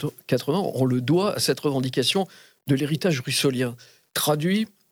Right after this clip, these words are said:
avec une volonté d'utiliser des désignations françaises. La plupart des titres, et presque tous, euh, quelques-uns, euh, ont des désignations italiennes volontairement, mais, euh, il y a une volonté d'utiliser un, un langage français.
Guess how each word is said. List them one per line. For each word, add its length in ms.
avec 260
une 100
volonté 560
d'utiliser 880
des 100
désignations 640
françaises. 640
La 80
plupart 460
des 240
titres, 380
et 100
presque 420
tous, 260
euh, 340
quelques-uns, 580
euh, 220
ont 160
des 140
désignations 640
italiennes 540
volontairement, 720
mais, 200
euh, 140
il 140
y 80
a 80
une 220
volonté 500
d'utiliser 520
un, 140
un 160
langage 540
français. 560